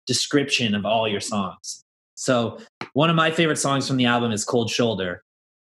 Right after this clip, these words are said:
And you had said that that song became, uh, more of an empowering statement, with the chorus being, "I wanna be reckless,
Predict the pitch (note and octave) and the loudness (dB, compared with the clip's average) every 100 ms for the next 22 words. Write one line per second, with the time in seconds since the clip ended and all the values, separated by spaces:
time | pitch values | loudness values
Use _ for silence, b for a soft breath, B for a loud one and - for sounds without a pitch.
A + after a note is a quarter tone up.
0 | _ - - C3+ B2+ B2+ A#2+ - C#3 B2+ | _ -20 -8 -2 0 2 0 0 0 0
1 | A2+ C3 D3 - C#3 C3 C3 A#2+ A#2+ - | 2 2 0 0 0 2 0 -2 -2 0
2 | B2 A#2+ A#2 A2 _ _ _ - G#2 G2+ | 2 2 0 -4 _ _ _ -4 0 0
3 | G2 C3 C#3 B2 A2+ G#2+ - B2 B2 A2+ | 0 2 2 2 0 -2 0 0 2 -2
4 | A2 - C3 A#2+ G2 F#2+ F#2+ _ A2+ G#2+ | -4 -2 0 0 -2 -4 -6 _ -4 -4
5 | - - _ - - C3 B2 A#2+ B2 A#2+ | -8 -20 _ -12 -4 0 0 0 0 0
6 | A2 A#2 A#2 A2+ A2 A#2+ A#2 A2+ A2 - | 0 0 0 0 0 0 0 -2 -4 -4